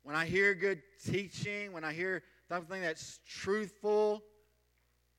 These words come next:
when I hear it and I agree with it, it stirs something in my heart that is in agreement with it,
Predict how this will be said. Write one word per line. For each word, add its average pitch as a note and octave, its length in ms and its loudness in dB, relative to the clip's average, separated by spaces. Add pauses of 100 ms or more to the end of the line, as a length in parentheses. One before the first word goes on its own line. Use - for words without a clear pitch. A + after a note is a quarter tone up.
(280)
when E3+ 120 -4
I F3+ 140 4
hear C4 440 8
it A#3 120 4 (1400)
and D#3+ 80 0
I F3 100 4
agree F#3 380 4
with A#3 240 4
it, A#3 160 4 (1300)
it - 80 -18
stirs G#3+ 520 2
something A3 380 -4
in G#3 100 -6
my G3 180 0
heart G#3+ 500 4 (1200)
that E3 140 -2
is D#3+ 100 -8
in F#3+ 100 -6
agreement F3+ 520 0
with D#3 180 0
it, E3+ 160 -2